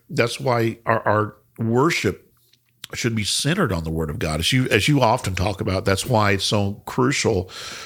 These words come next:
that the music we sing is, is, is biblically based and, and, and God-centered, right?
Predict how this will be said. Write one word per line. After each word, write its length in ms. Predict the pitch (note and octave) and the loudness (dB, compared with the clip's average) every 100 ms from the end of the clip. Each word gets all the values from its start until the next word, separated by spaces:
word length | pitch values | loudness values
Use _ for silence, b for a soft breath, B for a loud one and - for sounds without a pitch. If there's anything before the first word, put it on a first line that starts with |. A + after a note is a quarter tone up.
| B - | B 0
that 280 | A2+ A2 | 2 2
the 60 | G#2+ | 2
music 480 | A2 A2+ F3+ D#3+ - | 2 4 4 2 0
we 120 | E2+ | 0
sing 440 | - E2+ D2+ D2+ - - - | 2 2 0 -2 -8 -10 0
is, 240 | F#2 F2+ A2+ | 0 2 2
is, 420 | F#2+ E2+ - - | 2 2 -2 -6
is 320 | - F#2+ F2+ | 0 2 2
biblically 600 | F#2+ G#2 A#2 B2 G#2+ A2+ G2+ | 2 4 4 4 0 2 2
based 460 | G#2 A2+ A2 - | 4 4 2 0
and, 240 | - F#2+ A2 | -2 -4 -2
and, 260 | G2+ F#2 - | -2 -2 -2
and 180 | F2+ | 0
God-centered, 800 | F#2+ G#2 G2+ - G#2 G2+ F2+ F#2 | 2 2 2 0 0 0 -2 -2
right? 320 | F#2+ F#2 G2 | -2 0 -2